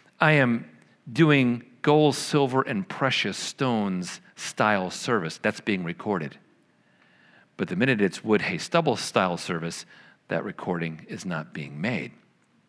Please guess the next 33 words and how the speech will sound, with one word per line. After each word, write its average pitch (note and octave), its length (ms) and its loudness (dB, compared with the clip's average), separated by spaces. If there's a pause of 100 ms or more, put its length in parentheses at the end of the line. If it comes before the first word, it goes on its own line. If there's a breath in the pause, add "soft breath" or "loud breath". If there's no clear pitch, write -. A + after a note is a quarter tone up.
(300)
And G#2+ 160 2
when E2+ 100 0
Jesus G2+ 480 2 (220 loud breath)
evaluates A2 1000 4
my G2 180 2
works, A2+ 580 2 (760 loud breath)
he - 100 -8
plays F3+ 400 4
it. - 200 -4 (1080 loud breath)
And G2+ 100 -6
maybe, A#2 360 2
maybe A#2 360 0
it's G2 140 2
five A#2 320 2
minutes D#3 320 0
long. F#2 240 0
Maybe A#2 300 2
it's - 180 0
twenty-five A#2 560 -2
years D3 320 2
long. F2 260 0
Maybe A2+ 280 0
it's - 260 -2 (540 soft breath)
two A2+ 140 -4
minutes C3+ 340 0
long. E2+ 260 -2
Maybe G#2+ 320 2
it's - 380 0
five, - 340 -2
I, A2+ 140 -2 (240)
I F#2 100 -4
don't F2+ 140 -4
know. D#3+ 320 -4